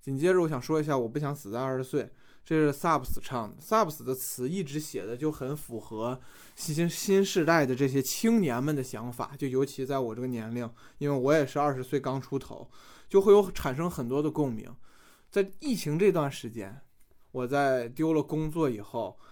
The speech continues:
我的整个状态也是一个很迷离，各种跑电影节，各种跑这种乱七八糟的地方，但是其实自己的心没有一个很稳定的状态，就像一个提线木偶一样。所以那首歌唤醒你，你要去做你想去做的事情。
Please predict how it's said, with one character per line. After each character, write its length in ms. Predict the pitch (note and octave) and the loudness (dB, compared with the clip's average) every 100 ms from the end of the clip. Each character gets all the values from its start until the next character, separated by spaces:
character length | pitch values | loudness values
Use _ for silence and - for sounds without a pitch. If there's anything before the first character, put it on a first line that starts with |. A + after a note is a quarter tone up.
| - | -4
我 160 | D3 | 2
的 100 | C#3+ | 4
整 180 | F#3 D#3 | 4 2
个 140 | B2+ C#3+ | 0 0
状 240 | D#3+ C#3 | 0 -2
态 200 | A#2+ B2 | -4 -6
也 180 | B2+ A#2+ | -4 -2
是 140 | E3+ | 0
一 120 | E3+ | 0
个 140 | D3+ D3 | 0 -2
很 180 | - B2+ | -4 -6
迷 300 | A2+ B2 C#3+ | -6 -4 -4
离， 320 | A2+ G2+ G#2 - | -4 -10 -12 -4
各 160 | D3+ | -2
种 180 | C3 C3 | 0 -4
跑 280 | C3+ - A#2 | -6 -6 -4
电 200 | C3+ C#3 | -2 -2
影 120 | A2+ | -4
节， 360 | G#2+ G#2+ G2 A#2+ | -8 -10 -8 -6
各 160 | D3 B2+ | -4 -2
种 280 | A2+ A2 - - - - | -4 -10 -14 -20 -20 -14
跑 300 | - - A#2+ | -8 -4 -2
这 100 | A#2+ | -2
种 140 | C#3 B2+ | -4 -2
乱 180 | D3 D3 | -4 -4
七 80 | |
八 220 | C#3 C3+ D3 | -2 0 2
糟 160 | D3 | 2
的 80 | C3+ | 0
地 180 | C#3+ C3+ | -2 -6
方， 200 | A#2 A#2+ | -6 -6
但 120 | C#3+ | -4
是 80 | D3 | -4
其 220 | - D3 | -4 -6
实 140 | D#3+ | -4
自 160 | D#3 E3 | -6 -8
己 80 | B2 | -8
的 100 | A#2 | -8
心 240 | A#2+ D3 | -6 -4
没 100 | C#3+ | -2
有 120 | C#3 | -2
一 100 | A#2+ | -4
个 100 | A#2 | -6
很 300 | B2 - B2 | -8 -10 -8
稳 180 | C3 A2+ | -8 -8
定 160 | A#2 B2+ | -8 -10
的 40 | |
状 260 | A#2 C3+ A2+ | -8 -10 -10
态， 160 | - - - - | -14 -20 -20 -16
就 100 | - | -12
像 180 | B2+ C#3 | -6 -6
一 60 | B2+ | -4
个 100 | C3 | -6
提 220 | - B2+ | -8 -8
线 200 | D3 C#3+ | -4 -2
木 260 | D3+ D3+ A2 | 0 0 -2
偶 100 | E2+ | -8
一 120 | G2+ | -10
样。 220 | A2 G2+ - - _ _ | -10 -10 -16 -20 _ _
所 80 | D3+ | -2
以 60 | D3+ | 0
那 180 | E3+ | 0
首 100 | E3 | 0
歌 200 | C3 C#3+ | 0 0
唤 280 | C#3+ G#3 D#3+ | 0 0 0
醒 220 | C3+ B2+ | -2 -6
你， 160 | C3 A2 - - | -6 -8 -12 -10
你 120 | C3+ | -4
要 180 | C3+ D#3+ | -2 -2
去 320 | - G3 D3 | -2 -2 -2
做 280 | - G3 C3 | 4 4 4
你 200 | A#2+ C3 | -2 -6
想 240 | C3+ A2+ | -6 -6
去 120 | - | -6
做 220 | C#3+ F3+ | 0 2
的 80 | B2+ | 2
事 180 | - B2 | -2 -6
情。 160 | - | -8